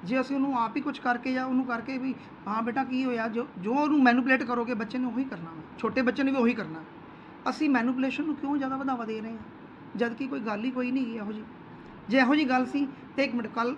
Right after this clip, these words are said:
ਪਰਸੋਂ ਕਿਉਂ ਨਹੀਂ ਆਏ, ਕੱਲ੍ਹ ਕਿਉਂ ਨਹੀਂ ਆਏ? ਆਉਂਦੇ ਮੇਰੇ ਕੋਲ ਇੱਕ ਵਾਰੀ ਆ ਕੇ ਬੰਦਾ ਗੱਲ ਨਹੀਂ ਕਰੇਗਾ ਕੋਈ ਵੀ? ਸਕੂਲ ਦਾ ਮਸਲਾ ਹੈਗਾ, ਜੇ ਮਾਂ ਬਾਪ ਤੇ ਸਕੂਲ ਤੇ ਬੱਚੇ ਦੀ ਗੱਲ ਹੈਗੀ ਆ, ਉਹਨਾਂ ਦੇ ਮੋਤਬਾਰ ਆ ਜਾਂਦੇ, ਮੈਂ ਨਹੀਂ ਕਹਿੰਦਾ ਉਹ ਇਕੱਲੇ ਆਓ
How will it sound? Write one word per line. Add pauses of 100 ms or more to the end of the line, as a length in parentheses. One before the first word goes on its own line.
ਪਰਸੋਂ
ਕਿਉਂ
ਨਹੀਂ
ਆਏ,
ਕੱਲ੍ਹ
ਕਿਉਂ
ਨਹੀਂ
ਆਏ? (840)
ਆਉਂਦੇ
ਮੇਰੇ
ਕੋਲ
ਇੱਕ
ਵਾਰੀ
ਆ
ਕੇ
ਬੰਦਾ
ਗੱਲ
ਨਹੀਂ
ਕਰੇਗਾ
ਕੋਈ
ਵੀ? (380)
ਸਕੂਲ
ਦਾ
ਮਸਲਾ
ਹੈਗਾ, (300)
ਜੇ
ਮਾਂ
ਬਾਪ
ਤੇ
ਸਕੂਲ
ਤੇ
ਬੱਚੇ
ਦੀ
ਗੱਲ
ਹੈਗੀ
ਆ,
ਉਹਨਾਂ
ਦੇ
ਮੋਤਬਾਰ
ਆ
ਜਾਂਦੇ,
ਮੈਂ
ਨਹੀਂ
ਕਹਿੰਦਾ
ਉਹ
ਇਕੱਲੇ
ਆਓ